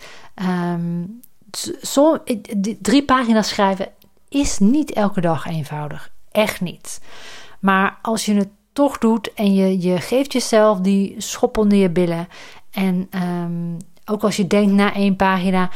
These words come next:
"Nou, nu heb ik wel genoeg geschreven, nu weet ik het eigenlijk niet meer hoor. Nu ga ik stoppen en koffie zetten. Ik heb het gedaan, hè." En dan ging ik koffie zetten en dacht ik, "Ah, nu heb ik het opgegeven." Voelt helemaal niet lekker.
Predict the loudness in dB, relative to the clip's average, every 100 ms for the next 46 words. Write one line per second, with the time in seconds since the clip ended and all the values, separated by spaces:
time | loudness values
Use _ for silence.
0 | -6 -6 0 2 2 4 4 4 0 -2
1 | -2 -2 -4 -8 -6 -4 -2 -2 -2 -8
2 | -8 -6 -6 -6 -6 -4 -4 0 0 0
3 | -4 -6 -8 -6 -6 -6 -8 -10 -10 -10
4 | -10 -12 -14 -14 -18 -16 -14 -10 -8 -4
5 | -4 -4 -4 -6 -8 -12 -14 -10 -4 -2
6 | -2 -4 -4 -6 -2 -2 -2 -6 -8 -10
7 | -14 -12 -12 -12 _ _ -12 -8 -6 -8
8 | -8 -8 -6 -8 -10 -10 -8 -8 -10 -12
9 | -14 -14 -16 -16 -18 -20 _ -14 -10 -6
10 | 0 2 4 4 4 2 2 0 2 2
11 | 2 2 4 6 6